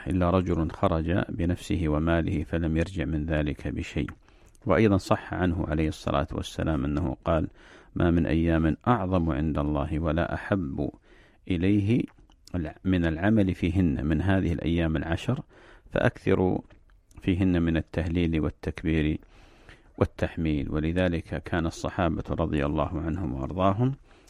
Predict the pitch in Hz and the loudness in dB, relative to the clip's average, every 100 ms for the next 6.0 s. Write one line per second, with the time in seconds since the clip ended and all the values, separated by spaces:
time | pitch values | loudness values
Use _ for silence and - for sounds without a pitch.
0 | - - 95 90 87 98 90 82 78 85 | -18 -6 -4 -2 0 2 4 2 0 -4
1 | - 98 98 82 78 - 82 101 101 87 | -4 -2 0 0 -4 -6 -2 2 4 4
2 | 80 90 85 80 85 82 50 76 85 85 | 4 2 2 0 0 -4 -2 2 2 2
3 | 92 - - - - - - - - - | 0 -12 -20 -20 -20 -8 -4 -2 0 2
4 | 87 82 78 - - - 95 101 87 82 | 4 4 4 0 -4 -8 -2 0 0 0
5 | 82 87 - 80 85 90 - 87 85 82 | 0 0 0 2 2 0 0 -2 0 -2